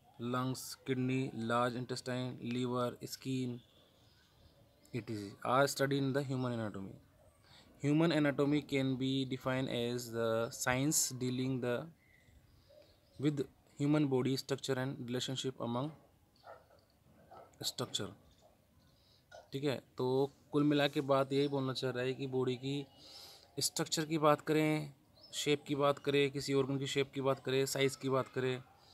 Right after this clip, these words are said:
वेट की बात करें, तो ये सारी जो स्टडी की जाती है वो एनाटॉमी के अंदर की जाती है। Meaning and definition of human physiology। ठीक है,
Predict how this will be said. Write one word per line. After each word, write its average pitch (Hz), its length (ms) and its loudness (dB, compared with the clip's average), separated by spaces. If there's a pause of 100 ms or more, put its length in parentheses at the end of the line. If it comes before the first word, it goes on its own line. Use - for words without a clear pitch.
(280)
वेट 131 240 2
की 139 140 -4
बात 127 220 0
करें, 127 340 -4 (920)
तो 127 100 0
ये 147 160 2
सारी 151 260 4
जो 147 120 2
स्टडी 143 280 0
की 143 160 -2
जाती 135 300 0
है 131 60 4
वो 131 100 0
एनाटॉमी 120 400 -2
के 120 100 -6
अंदर 117 180 -4
की 110 140 -6
जाती 101 260 -6
है। 95 220 -14 (1700)
Meaning 160 440 4
and 139 160 2
definition 143 460 2
of - 20 -10 (120)
human 143 300 0
physiology। 127 460 0 (1600)
ठीक 139 120 -2
है, 120 160 2